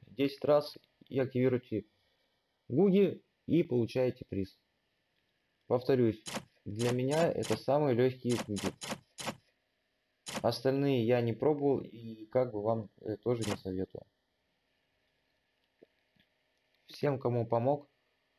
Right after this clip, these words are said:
всем спасибо. А, и ещё повторюсь, не, не помню, говорил, нет,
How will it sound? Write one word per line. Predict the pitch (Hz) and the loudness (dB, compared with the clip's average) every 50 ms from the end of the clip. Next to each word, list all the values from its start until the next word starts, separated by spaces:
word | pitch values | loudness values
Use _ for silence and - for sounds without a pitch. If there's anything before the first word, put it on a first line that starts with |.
| _ _ _ _ _ _ _ _ _ _ _ _ _ _ _ _ _ _ _ | _ _ _ _ _ _ _ _ _ _ _ _ _ _ _ _ _ _ _
всем | - - 135 123 110 | -8 -4 -2 -2 -2
спасибо. | 101 - 104 101 - - 139 135 147 151 147 - _ _ _ _ _ _ _ _ _ _ _ _ _ _ _ _ _ _ _ _ _ _ _ _ _ _ _ _ _ _ _ _ _ _ _ _ - | -4 -6 -8 -8 -4 -2 0 0 0 0 -2 -6 _ _ _ _ _ _ _ _ _ _ _ _ _ _ _ _ _ _ _ _ _ _ _ _ _ _ _ _ _ _ _ _ _ _ _ _ -2
А, | - 139 120 101 - - - _ _ _ _ _ _ _ _ _ _ _ _ _ _ _ - | 0 0 2 0 -2 -6 -12 _ _ _ _ _ _ _ _ _ _ _ _ _ _ _ -8
и | - 113 135 | -2 0 0
ещё | 135 - - 147 139 | 0 0 0 -2 -2
повторюсь, | - - 110 - - 120 123 123 120 113 104 - | 0 -2 -4 -2 0 2 4 4 4 2 0 -2
не, | 113 110 98 76 - - _ _ _ _ | -6 -6 -6 -6 -10 -14 _ _ _ _
не | - 95 110 123 120 | -10 -6 -4 -2 0
помню, | 117 135 127 117 107 101 | 0 0 0 0 0 0
говорил, | 101 117 123 127 131 123 117 | 0 2 4 4 4 4 2
нет, | 120 127 131 127 127 | 2 2 2 0 -2